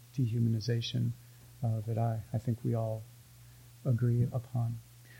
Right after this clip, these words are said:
I'd like to finish, um, with a, a piece of music that's real important to me, one of the most life-affirming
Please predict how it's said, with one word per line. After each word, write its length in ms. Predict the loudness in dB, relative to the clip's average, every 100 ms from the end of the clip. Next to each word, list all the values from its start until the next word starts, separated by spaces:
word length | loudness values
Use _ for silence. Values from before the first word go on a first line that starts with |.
| 4 12
I'd 80 |
like 160 | 12 12
to 80 | 6
finish, 640 | 10 10 10 6 0 -4 -10 -2
um, 440 | 2 2 2 0 -4 -16 -20 -20 -20 -20 -20 -20 -20 -18 -16 -16 -8 0
with 180 | 2 4
a, 180 | 2 0 -8 -20 -20 -20 -20 -20 -4
a 40 | 2
piece 280 | 6 6 8
of 100 | 6
music 380 | 6 4 2
that's 220 | 0 0 0
real 180 | 2 2
important 440 | 0 0 -2 -2
to 100 | 0
me, 180 | 2 2
one 140 | 2
of 60 | 4
the 80 | 4
most 180 | 2
life-affirming 920 | 4 8 8 6 0 4 6 8 6